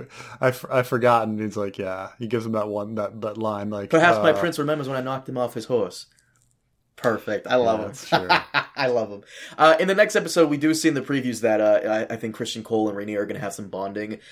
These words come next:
Speaker 2: because she's gonna get all, uh, in the previews, she's gonna get all pissy and right off. And it's a blink and you'll miss it, but she's in the forest and something ambushes her. And I guess, uh,
Speaker 1: Hmm.
Speaker 2: uh, Christian Cole, this is where he comes in and, am-, like,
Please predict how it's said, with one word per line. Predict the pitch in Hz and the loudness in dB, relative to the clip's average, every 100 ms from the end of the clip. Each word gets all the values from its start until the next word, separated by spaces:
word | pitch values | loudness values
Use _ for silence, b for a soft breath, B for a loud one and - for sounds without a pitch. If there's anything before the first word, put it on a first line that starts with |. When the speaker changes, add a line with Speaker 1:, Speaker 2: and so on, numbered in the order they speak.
| B | B
Speaker 2:
because | 113 113 110 | -6 -4 -2
she's | 123 | -4
gonna | 113 110 | -4 -2
get | 104 | 0
all, | 101 - 120 | 0 -2 0
uh, | |
in | 117 - 123 | 0 0 -4
the | 117 | -6
previews, | 123 110 98 90 | -4 -6 -6 -12
she's | - 127 | -10 -6
gonna | 127 | -2
get | 120 | 0
all | 110 101 | 0 0
pissy | 117 107 120 110 | -4 -4 -4 -6
and | 98 | -4
right | 98 104 | -2 -2
off. | 95 98 104 - b b b 113 | 0 -2 -4 -8 b b b -4
And | 107 101 | -2 -2
it's | 117 117 | -6 -6
a | |
blink | 113 120 117 | -4 -4 -2
and | |
you'll | 110 104 | -6 -4
miss | 107 117 | -6 -6
it, | 110 | -6
but | - - | -6 -6
she's | 120 | -8
in | 107 | -10
the | 101 | -14
forest | - 98 104 104 | -10 -6 -4 -6
and | 92 | -10
something | - 107 113 98 | -10 -10 -8 -10
ambushes | - 98 104 113 131 | -10 -10 -4 -4 -4
her. | 135 143 170 b b b b | -8 -8 -8 b b b b
And | 107 | -4
I | 104 | -4
guess, | 104 110 107 - - 117 | 2 0 0 -4 -6 -2
uh, | 104 98 - | 0 0 -2
Speaker 1:
Hmm. | |
Speaker 2:
uh, | 95 | -4
Christian | - 110 107 | -4 -8 -6
Cole, | 110 98 | -4 -2
this | 101 | -4
is | 95 | -10
where | 95 104 | -8 -8
he | 107 | -8
comes | - 104 92 | -12 -14 -10
in | 98 | -10
and, | 92 | -8
am-, | 90 92 92 | -10 -10 -10
like, | 90 87 | -10 -12